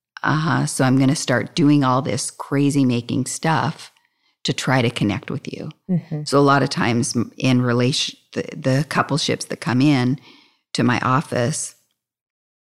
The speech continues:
Speaker 1: the betrayed ap-, appears codependent and the betrayer appears avoidant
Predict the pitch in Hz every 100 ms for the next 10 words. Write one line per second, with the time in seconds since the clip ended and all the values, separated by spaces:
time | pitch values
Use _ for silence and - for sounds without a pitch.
0 | - 123 127 127 - 131 135 123 - -
1 | 117 _ _ _ _ _ - - - 117
2 | - - 175 151 135 127 143 - - -
3 | _ _ _ - 127 123 - 127 139 220
4 | - - _ _ _ _ _ - 120 120
5 | 110 110 101 120 - - _ - 120 120
6 | - - 123 123 131 98 - 117 - 135
7 | 131 131 123 127 - - - _ _ 123
8 | 120 143 123 131 131 202 -